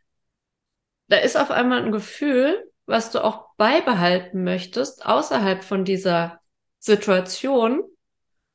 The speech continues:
Und du kannst mit niemandem richtig drüber sprechen,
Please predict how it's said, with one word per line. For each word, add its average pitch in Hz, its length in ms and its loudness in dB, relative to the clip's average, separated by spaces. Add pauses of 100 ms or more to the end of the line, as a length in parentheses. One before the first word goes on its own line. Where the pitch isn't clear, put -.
(540)
Und 240 60 -4
du 240 80 -2
kannst 285 280 -2
mit 277 140 -4
niemandem 320 320 2
richtig 254 360 -4
drüber 214 260 -2
sprechen, 277 680 -4